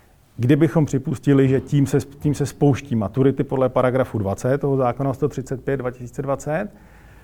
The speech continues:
že byla obnovena možnost osobní přítomnosti žáků, tak tím pořád to neřeší ten paragraf třicet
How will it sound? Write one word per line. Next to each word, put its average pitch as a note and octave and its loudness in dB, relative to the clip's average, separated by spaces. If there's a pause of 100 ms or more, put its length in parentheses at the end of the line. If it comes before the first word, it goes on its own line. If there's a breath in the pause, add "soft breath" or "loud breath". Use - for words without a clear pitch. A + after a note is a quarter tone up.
(140 soft breath)
že A#2+ 0
byla B2+ 0
obnovena C#3 4
možnost C#3+ 4
osobní C#3+ -2
přítomnosti C3 -6
žáků, G2 -6 (200)
tak A#2 -4
tím D#3 0
pořád D#3 2
to E3+ 0
neřeší C#3+ 0
ten D#3 -2
paragraf D3 0
třicet F3+ -2